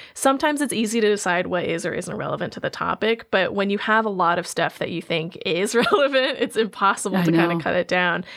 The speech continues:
Speaker 1: How do you approach processes like that?
Speaker 2: Oh, with so much trepidation and so much
Speaker 1: <laughs>
Speaker 2: like, anxiety. It really
Speaker 1: Mm-hmm.
Speaker 2: is the worst. That, you know, there's, there's, s-, there are so many cliches about writing and editing, but one of the most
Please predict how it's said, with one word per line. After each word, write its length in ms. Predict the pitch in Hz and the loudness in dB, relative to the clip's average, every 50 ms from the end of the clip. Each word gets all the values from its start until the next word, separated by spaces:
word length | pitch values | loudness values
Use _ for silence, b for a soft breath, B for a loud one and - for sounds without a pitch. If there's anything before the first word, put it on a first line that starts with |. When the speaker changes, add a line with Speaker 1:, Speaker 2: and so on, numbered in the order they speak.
| B B | B B
Speaker 1:
How 180 | - - 240 240 | -2 0 2 2
do 80 | 254 | 2
you 380 | 240 214 220 226 226 214 202 202 | 0 0 2 2 4 4 2 2
approach 420 | 208 208 - - 190 185 - - | 0 -2 0 0 0 0 -2 -2
processes 420 | - 175 185 196 - 196 220 - - | -2 -2 -2 -2 -4 -8 -10 -10 -10
like 160 | - - - | -10 -8 -8
that? 260 | - 95 - - - _ _ | -6 -6 -6 -8 -10 _ _
Speaker 2:
Oh, 240 | - 190 185 170 - - - | 4 4 4 4 2 -4 0
with 140 | 208 202 196 | 0 2 2
so 320 | - - - 220 185 185 | 2 2 4 4 4 6
much 400 | 185 190 190 185 - - - - | 6 4 4 2 0 -4 -6 -4
trepidation 880 | - - 185 180 - 185 165 175 170 170 - - 185 175 170 165 165 - - | 0 2 2 4 4 4 4 4 4 4 4 2 2 2 4 4 2 2 2
and 120 | 165 160 151 | 0 0 0
so 280 | - - 185 175 170 | 2 4 4 4 6
much 240 | 175 - - - - 277 - - | 6 4 4 4 2 2 2 2
Speaker 1:
<laughs> 180 | 269 254 - | 2 2 2
Speaker 2:
like, 180 | 233 226 - - | 0 0 0 2
anxiety. 920 | - 160 170 160 - - 190 165 156 165 185 185 - - 233 220 226 233 B B B B B B B B _ - | 2 2 2 2 2 4 4 6 6 6 4 2 4 2 2 2 2 0 B B B B B B B B _ 2
It 180 | 240 247 - - | 2 2 4 4
really 300 | 220 - 269 - - 202 | 4 4 6 6 6 6
Speaker 1:
Mm-hmm. 40 | 208 208 | 6 6
Speaker 2:
is 120 | 202 - | 4 4
the 100 | - 180 | 2 4
worst. 380 | 170 185 180 160 143 - - - | 4 4 4 4 2 0 0 2
That, 120 | 202 196 | 2 4
you 60 | 214 | 4
know, 220 | 190 196 196 202 190 | 4 6 6 6 6
there's, 380 | 180 196 185 180 - - - | 6 4 4 2 0 -6 -8
there's, 500 | - - 196 185 180 180 175 - - - - _ _ _ _ _ - | -2 2 4 4 4 4 2 0 -4 -10 -12 _ _ _ _ _ -10
s-, 240 | - - - 208 - | -8 -4 -4 0 2
there 140 | 202 202 196 | 4 4 4
are 40 | |
so 160 | 190 - 262 240 | 4 4 4 4
many 200 | 240 220 185 - | 6 4 2 0
cliches 580 | - - 190 175 165 - 170 160 156 151 - - | 0 2 2 2 4 4 4 4 4 4 2 -2
about 280 | - 135 - 151 151 - | -2 0 2 2 2 2
writing 440 | 147 156 151 156 156 - 170 156 156 | 4 4 4 4 2 2 2 2 2
and 80 | 147 | 4
editing, 440 | 147 147 156 160 - - 180 170 165 | 4 2 2 2 2 2 2 4 4
but 200 | 156 151 - - | 4 2 0 0
one 240 | 151 156 151 156 160 | 0 2 2 2 2
of 100 | 151 - | 0 0
the 80 | 165 151 | 0 0
most 440 | 151 143 147 147 - - - - | 2 2 0 0 -2 -6 -8 -12